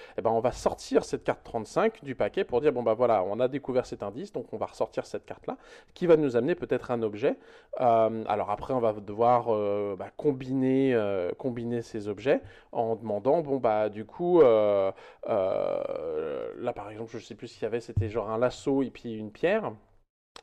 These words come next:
En fait, ça permet de t'a-, s'accrocher à une pierre pour,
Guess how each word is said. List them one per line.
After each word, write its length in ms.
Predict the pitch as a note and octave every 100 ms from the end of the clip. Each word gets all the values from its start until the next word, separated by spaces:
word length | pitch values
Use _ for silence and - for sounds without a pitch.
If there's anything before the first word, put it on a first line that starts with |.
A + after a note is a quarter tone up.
| A2+
En 80 | G#2
fait, 140 | D3+
ça 80 | C3
permet 220 | G#2+ B2+
de 180 | B2+ C3+
t'a-, 240 | - B2+
s'accrocher 680 | - C3+ C#3+ C3 - C#3+ C#3
à 360 | A2+ A#2 A#2 G2+
une 100 | G2+
pierre 240 | - E3+ E3
pour, 340 | - B2